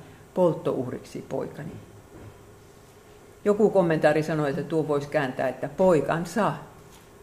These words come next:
Jumala katsoo polttouhriksi poikansa. Ja niinhän siinä kävi, että sillä vuorella niin se ensimmäinen polttouhri, ei se ollutkaan Iisak,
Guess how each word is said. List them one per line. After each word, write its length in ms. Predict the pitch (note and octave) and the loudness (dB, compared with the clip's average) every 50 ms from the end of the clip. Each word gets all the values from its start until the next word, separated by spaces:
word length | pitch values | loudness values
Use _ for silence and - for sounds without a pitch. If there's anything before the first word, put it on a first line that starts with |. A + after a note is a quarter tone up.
| - - - - - - - - - - - - - - - - - - - - - | -20 -20 -20 -20 -20 -20 -20 -20 -20 -20 -20 -20 -20 -20 -20 -20 -20 -20 -20 -12 -4
Jumala 300 | - F#3+ E3+ C#3+ C#3+ D3+ | -2 0 0 0 0 -2
katsoo 420 | D3+ - A3 G#3 G#3+ - G#3 G3 F3+ | 0 0 0 0 0 2 2 2 2
polttouhriksi 680 | - F#3+ F3+ E3+ E3+ - D#3 C#3 C#3 D3 - - - | 2 0 0 0 0 -2 -2 -2 -2 -6 -10 -10 -10
poikansa. 760 | D#3+ - G#3+ G3 E3 C#3+ C3+ - - - A#2+ - - - - - - - - - - - - - - - - - - - - - - - - - - - - - - - - - - - - - - - - - - - - - - - - - - - - - - - - - - - | -4 2 4 4 6 4 2 0 -4 -6 -6 -8 -8 -10 -10 -10 -12 -18 -20 -20 -20 -20 -20 -20 -20 -20 -20 -20 -20 -20 -20 -20 -20 -20 -20 -20 -20 -20 -20 -20 -20 -20 -20 -20 -20 -20 -20 -20 -20 -20 -20 -20 -20 -20 -20 -20 -20 -20 -20 -20 -20 -20 -20 -20 -20 -20 -20 -16 -4 2
Ja 80 | A3+ A#3+ | 6 8
niinhän 360 | C4+ D4+ D4+ D4+ D4 A3+ G#3+ | 8 10 10 8 8 8 6
siinä 280 | G#3+ A3+ A3+ G#3 G3+ - | 6 6 4 6 6 4
kävi, 420 | G#3 - C#4 C#4+ A#3 G#3 F3 D#3 | 4 4 2 4 6 6 6 6
että 200 | D3 D3 - F3+ | 4 2 0 -2
sillä 360 | F#3 - C#4 C4 A#3 G#3 G3 | 0 2 2 6 6 6 6
vuorella 440 | G3+ A3 G#3+ G3 E3 D#3 D3 C#3+ C#3+ | 6 8 8 8 8 6 4 4 2
niin 140 | D3 D3+ D3+ | 0 -2 -2
se 140 | D3+ - - - | -4 -4 0 2
ensimmäinen 500 | A3+ A3+ A3 - - F#3+ E3+ D#3+ D#3+ D#3 | 2 2 2 2 0 0 2 2 0 -2
polttouhri, 680 | D#3 - F3+ F3 D#3+ E3 - D#3+ C3+ C#3+ C3+ C#3 C3+ C3+ | 0 2 2 2 2 0 -4 -2 -2 -2 -2 -2 -2 0
ei 140 | - D#3+ D3 | 0 0 0
se 120 | D#3 F#3+ - | 0 0 2
ollutkaan 460 | G#3 G#3+ F#3+ G#3 - F#3 E3 - - | 2 2 2 4 4 4 4 4 4
Iisak, 280 | F#3+ F3+ - D#3 C#3+ | 0 0 0 -2 -4